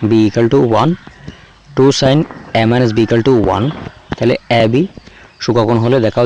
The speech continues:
যে A equal to হচ্ছে ফর্টি ফাইভ ডিগ্রি, B equal to হচ্ছে ফিফটিন ডিগ্রি, এটা আমাদেরকে দেখাতে হবে। তো আমি সমাধানে চলে যাচ্ছি। তো দেওয়া আছে দিয়ে আমি প্রথমে এটা লিখে নিলাম, দেখো, টু cos A plus B equal to one, এটা লিখে নিলাম। তো ওয়ানটা যেহেতু এদিকে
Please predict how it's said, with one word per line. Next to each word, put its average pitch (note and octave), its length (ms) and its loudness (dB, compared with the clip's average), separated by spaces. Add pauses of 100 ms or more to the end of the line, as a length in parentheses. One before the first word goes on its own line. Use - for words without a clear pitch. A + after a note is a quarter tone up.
যে D#3+ 60 0 (640)
A - 60 -2
equal A2+ 160 -2
to B2 60 0
হচ্ছে A#2+ 200 -2
ফর্টি A#2 180 0
ফাইভ A2+ 180 0
ডিগ্রি, C#3+ 200 0 (380)
B - 80 -2
equal A#2 180 0
to A#2 100 0
হচ্ছে G3+ 180 -4 (500)
ফিফটিন A2 280 -2
ডিগ্রি, G#2 200 -2
এটা A2 120 -2
আমাদেরকে A2 260 -4 (400)
দেখাতে G#2 300 -2
হবে। C#3 120 0 (640)
তো - 100 -8
আমি B2+ 140 2
সমাধানে B2 340 0
চলে A#2 140 2
যাচ্ছি। - 180 -4 (1200)
তো - 140 -2
দেওয়া C#3 160 4
আছে - 140 0
দিয়ে D3+ 160 4
আমি D3 160 0
প্রথমে C#3 240 0
এটা B2+ 140 0
লিখে B2 180 0
নিলাম, C3 240 0
দেখো, A2+ 180 -2 (500)
টু C3 160 0
cos C#3+ 200 0
A - 100 2
plus A#2 200 0
B - 60 -2
equal B2+ 200 0
to C#3 60 2 (140)
one, C3+ 80 0 (140)
এটা A#2+ 160 -2
লিখে A#2 200 0
নিলাম। C#3+ 180 0 (680)
তো D3 80 2 (180)
ওয়ানটা C3+ 300 2
যেহেতু C3+ 220 0
এদিকে B2+ 180 -2